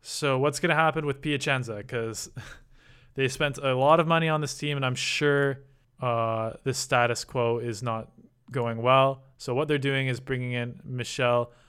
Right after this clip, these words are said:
Baranovich, a Italian setter who played in Vibo Valencia last year. So yeah,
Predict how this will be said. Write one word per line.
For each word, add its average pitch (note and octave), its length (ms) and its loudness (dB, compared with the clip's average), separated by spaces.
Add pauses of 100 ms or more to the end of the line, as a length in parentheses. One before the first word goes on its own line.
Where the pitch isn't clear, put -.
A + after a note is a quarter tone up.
(200)
Baranovich, C3 760 2 (480)
a B2 160 -4
Italian A#2+ 580 -2
setter C#3 640 2 (260)
who C3 140 -6
played B2 380 2
in A2+ 260 -4
Vibo A#2+ 320 -2
Valencia C3 840 2 (140)
last C3+ 400 0
year. D#3+ 200 2
So B2+ 260 -2
yeah, A#2+ 440 -2